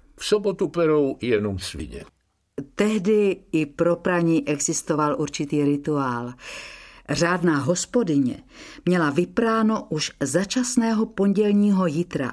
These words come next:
Speaker 2: a šla věšet, ledva slunce vykouklo nad střechy.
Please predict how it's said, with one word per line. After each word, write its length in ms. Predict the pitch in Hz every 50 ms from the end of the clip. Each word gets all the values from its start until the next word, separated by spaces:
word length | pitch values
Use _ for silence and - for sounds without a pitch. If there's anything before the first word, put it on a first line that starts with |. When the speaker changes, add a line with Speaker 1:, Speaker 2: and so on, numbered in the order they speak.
| - -
Speaker 2:
a 60 | 147
šla 260 | 139 - - 143 139
věšet, 520 | 135 143 151 180 185 - - 226 226 226 - - - - - -
ledva 480 | 151 151 160 196 240 247 269 - 247 247
slunce 440 | 247 - - 226 226 214 - - 202
vykouklo 580 | 160 185 180 - 202 202 202 202 - 214 202
nad 220 | 190 180 170 165 -
střechy. 580 | - - - - - 143 143 - - - -